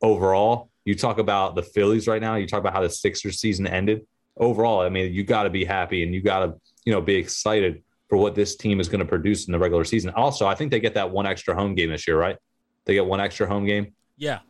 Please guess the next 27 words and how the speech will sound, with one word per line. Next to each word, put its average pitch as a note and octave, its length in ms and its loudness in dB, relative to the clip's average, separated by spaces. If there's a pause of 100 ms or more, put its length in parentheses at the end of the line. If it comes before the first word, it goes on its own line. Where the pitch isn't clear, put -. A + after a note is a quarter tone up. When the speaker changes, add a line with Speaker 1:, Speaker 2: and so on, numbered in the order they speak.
(140)
Speaker 2:
Yeah, A#2+ 160 -8
I - 20 -8
believe B2 220 -8
we F#2 60 -6
Speaker 1:
Nine F#2+ 380 0
Speaker 2:
do. F#2+ 60 0
Speaker 1:
and F2+ 240 -2
nine F2+ 300 -2
home F#2+ 220 -2
games, G2 200 0
I G2 120 -2
think. G2+ 260 -2
So - 140 0
Speaker 2:
Yeah. F2 40 0
Speaker 1:
that'll F#2 220 0
be F2+ 160 -2
cool, F#2 240 -2
like, F2 180 0
an-, F#2 320 -4
another F#2+ 260 0
opportunity F2+ 540 -2
to E2+ 60 2
see - 220 -2
the E2+ 100 2
team F#2 260 -4
at E2 100 -2
home. F2 320 -2